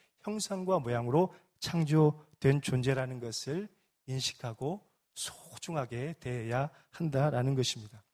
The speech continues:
말씀을 준비하면서 이 시편을 기록한 다윗의 마음을 좀 묵상해 보았습니다. 어떤 마음으로 이 아름다운 시편을 기록했을까 하는 그런 생각들을 해보게 되었죠.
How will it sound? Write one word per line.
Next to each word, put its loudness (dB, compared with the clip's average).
말씀을 6
준비하면서 4
이 0
시편을 -2
기록한 -4
다윗의 0
마음을 0
좀 -6
묵상해 -2
보았습니다. -6
어떤 -4
마음으로 0
이 0
아름다운 2
시편을 -2
기록했을까 -2
하는 -2
그런 4
생각들을 2
해보게 2
되었죠. -2